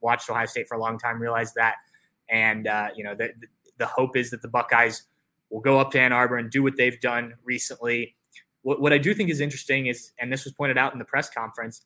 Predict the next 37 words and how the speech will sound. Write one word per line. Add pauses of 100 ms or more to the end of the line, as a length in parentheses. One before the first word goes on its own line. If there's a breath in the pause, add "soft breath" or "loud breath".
(280)
a
lot
of
the
guys
who
are
playing
right
now (100)
haven't
played
against
Michigan, (300)
with
it (100)
not
being, (320)
uh,
not,
there
not
being
a
game
last
year. (280)
Uh,
I, (140)
I, (460)
it's
gonna
be
interesting.
C
J
Stroud